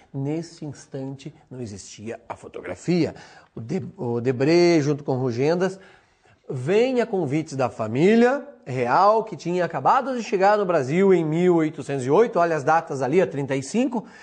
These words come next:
isso, esse período de oitocentos e oito a trinta e cinco é pouco tempo, então a família real tinha acabado de chegar em nosso país,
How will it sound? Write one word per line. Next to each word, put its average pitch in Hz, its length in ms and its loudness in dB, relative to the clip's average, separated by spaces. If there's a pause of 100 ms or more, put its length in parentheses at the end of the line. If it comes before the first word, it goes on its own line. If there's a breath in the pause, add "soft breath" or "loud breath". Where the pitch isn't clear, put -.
(160 loud breath)
isso, 151 240 0
esse 156 280 2
período 156 300 0
de 160 80 4
oitocentos 151 320 0
e 143 60 0
oito 147 220 2
a 123 40 -4
trinta 131 260 -4
e 123 60 -2
cinco 156 320 -4
é 123 40 0
pouco 190 340 2
tempo, 160 560 0 (380 loud breath)
então 175 220 2
a 180 40 0
família 170 280 0
real 165 180 2
tinha 170 160 -4
acabado 175 400 0
de 196 40 -8
chegar 160 300 -4
em 151 40 -4
nosso 139 200 -10
país, 147 460 -8